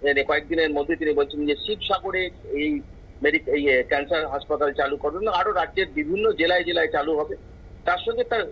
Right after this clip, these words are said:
ইচ্ছাও আছে যে রোবোটিক সার্জারিটাকে আরো, এটা যেহেতু একটা, মানে, অতি উন্নত মানের চিকিৎসা, সেই চিকিৎসা পদ্ধতি একমাত্র গৌহাটি, গৌহাটিতে সবাইকার, মানে, যাওয়া তো সম্ভব নয়, ধরো কাছাকাছি লোকেদের সুবিধা হবে, কারণ ক্যান্সার আক্রান্ত রোগীদের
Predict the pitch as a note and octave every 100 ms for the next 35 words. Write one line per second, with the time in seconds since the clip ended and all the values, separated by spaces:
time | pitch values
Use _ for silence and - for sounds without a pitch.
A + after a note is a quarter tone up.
0 | - E3+ - A#3 A#3+ A#3+ A#3 F#3+ F3 D#3
1 | F3+ A#3 C4 - G#3 G3+ - F#3+ G3 F#3
2 | - D#3 F#3 A#3+ A#3 F3 F#3+ F3+ G#3 A3
3 | A3 G#3+ F#3+ - - - - C#3+ D#3 D3+
4 | D#3 G3+ D#3+ E3 G#3+ B3 A#3+ G#3+ F3 E3
5 | D#3+ - - - E3 E3+ E3 F#3 F3 E3+
6 | E3 F3 D#3 - E3+ F3 C#3+ D3 E3+ F3
7 | C3+ C#3 E3 F3 F3 F3+ - D3+ F3 F3
8 | F#3 F3+ - - E3 E3+ - - - -
9 | - D3+ E3 F3 - F#3 G3+ A3 A#3+ G3+
10 | C3 F3 F3+ - - - E3 G3 F#3 F3+
11 | E3 D#3+ E3 D#3+ D#3+ D#3+ D#3 C#3+ C#3+ C#3
12 | E3 D#3+ D#3+ E3 G3+ F#3+ F#3+ G3+ G3+ G3
13 | F#3 F#3+ F#3+